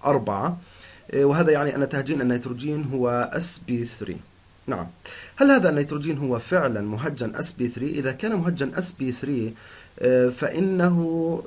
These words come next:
آه، سوف يظهر بشكل هندسي هرمي ثلاثي الزوايا حوله. آه، والآن دعونا نحاول تكوين هيكل رنيني لهذا المركب. آه، لدينا زوج من الإلكترونات الغير رابطة على النيتروجين بجانب،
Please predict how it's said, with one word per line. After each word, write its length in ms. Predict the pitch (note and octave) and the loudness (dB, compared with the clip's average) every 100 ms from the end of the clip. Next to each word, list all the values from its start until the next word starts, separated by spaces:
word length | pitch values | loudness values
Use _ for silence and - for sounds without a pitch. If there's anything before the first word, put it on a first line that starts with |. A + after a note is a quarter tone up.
| - | -2
آه، 320 | C3 C3+ C3 | 2 4 4
سوف 260 | C3 F3+ E3+ | 2 2 2
يظهر 260 | E3 F3+ C3 | 2 2 -2
بشكل 380 | C#3 F#3+ F3 | -4 -4 -2
هندسي 360 | E3 E3+ D3 C#3+ | 0 0 -2 -2
هرمي 280 | F3 F3 C#3 | -2 0 -2
ثلاثي 440 | D3 E3 F3 C#3 | 0 0 0 -2
الزوايا 540 | A#2 A2+ B2 A2+ A2 A2+ - - - | -4 0 0 2 0 -2 -12 -20 -6
حوله. 460 | C#3 A#2+ F#2+ F2+ F2 - - - - - | 0 0 0 -6 -10 -16 -20 -20 -20 0
آه، 340 | C#3+ D3+ D3+ D#3 | 6 8 8 8
والآن 320 | D#3+ - B3+ | 6 4 4
دعونا 300 | G#3 A3+ G3+ | 4 4 4
نحاول 340 | F3 G3 F#3 | 2 2 2
تكوين 340 | F3 D3 F3+ F3 | 2 0 4 4
هيكل 240 | E3+ D#3 | 4 4
رنيني 480 | C3 C3+ D#3+ D#3 D3+ | 0 0 0 0 0
لهذا 640 | C#3+ C3 C3+ B2 B2 - | 0 0 -2 2 2 0
المركب. 760 | B2+ A#2 G#2+ C3+ E3+ - D3+ F3+ - - - - | -2 -2 -2 -2 -4 -4 -2 -2 -8 -20 -20 -6
آه، 100 | B2+ | 0
لدينا 360 | C3+ D3 D3 C3+ | 2 4 4 4
زوج 240 | D3+ B2+ | 4 2
من 80 | B2+ | 0
الإلكترونات 520 | B2 B2 C3 B2+ C#3+ | -2 -2 -2 0 0
الغير 280 | B2 B2 C#3 | -2 0 0
رابطة 300 | C3 B2+ A#2 | 0 -2 -2
على 80 | A#2 | -2
النيتروجين 540 | A#2 A2+ A#2+ A#2+ C#3 | -2 -4 -6 -4 -2
بجانب، 500 | A#2+ A2+ C3+ C3+ B2 | -2 -2 -2 -2 -4